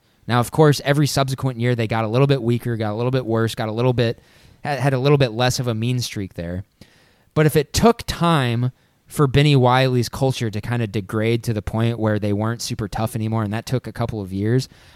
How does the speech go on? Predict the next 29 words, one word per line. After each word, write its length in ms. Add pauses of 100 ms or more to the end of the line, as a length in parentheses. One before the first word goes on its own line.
(120)
I 80
just 180
think 140
it's, 180
it's, 300 (480)
it's, 260
it's 160
logical, 560
and 80
I, 220
I, 100
I 80
think 240
it's 140
more 180
realistic 400
to 120
expect 340
that 100
it's 80
gonna 180
take 240
a 60
while 220
for 160
Jerry 260
Schmidt 260
as 140
well. 340